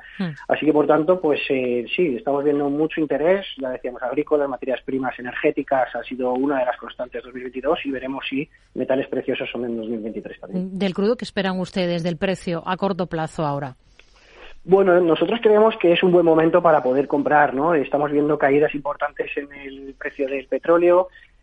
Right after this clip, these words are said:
Speaker 2: Eh, sobre todo, pues hoy hemos conocido que Arabia Saudí, eh, quería rebajar el precio del petróleo para intentar competir con el petróleo de Rusia que estaba vendiendo en Asia a un nivel de descuento importante y, por tanto, pues ha rebajado, ¿no? Esos niveles a lo que estamos viendo actualmente, con caídas,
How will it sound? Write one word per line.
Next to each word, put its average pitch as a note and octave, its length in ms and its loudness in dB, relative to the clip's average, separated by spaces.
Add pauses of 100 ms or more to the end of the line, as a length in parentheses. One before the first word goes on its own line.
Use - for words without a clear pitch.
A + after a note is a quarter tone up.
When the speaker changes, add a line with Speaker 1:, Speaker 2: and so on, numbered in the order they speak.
Speaker 2:
Eh, B2 520 2
sobre A#2+ 200 -2
todo, C3 240 0
pues B2 220 -6
hoy C3 160 0
hemos C3+ 160 -4
conocido C3 460 -2
que A#2 80 0
Arabia C3+ 360 0
Saudí, C#3+ 600 0
eh, B2 320 -4
quería B2+ 320 0
rebajar B2+ 520 0
el B2+ 100 -8
precio C3 260 -8
del B2 80 -4
petróleo D3 440 -2
para B2+ 140 -6
intentar B2+ 360 -8
competir C3 500 -8
con B2+ 220 -10
el B2 100 -14
petróleo B2+ 380 -2
de B2+ 100 2
Rusia C#3 480 0 (300)
que A#2 80 -2
estaba C3 240 4
vendiendo B2+ 340 0
en B2 100 -2
Asia C3 340 0
a A#2 60 -2
un B2 180 -4
nivel B2 260 -2
de B2 80 -2
descuento B2 340 -2
importante D#3 640 0 (280)
y, C#3 120 -4
por C3 160 0
tanto, C3+ 240 2
pues D3 180 2
ha D#3 60 6
rebajado, C3 560 0
¿no? D3+ 160 -2
Esos C3 280 -4
niveles C3 440 -2
a C3 40 0
lo B2 140 -4
que A#2+ 80 -4
estamos B2 300 -8
viendo A#2 180 -16
actualmente, B2 640 -8
con A2+ 120 -14
caídas, A#2 360 -8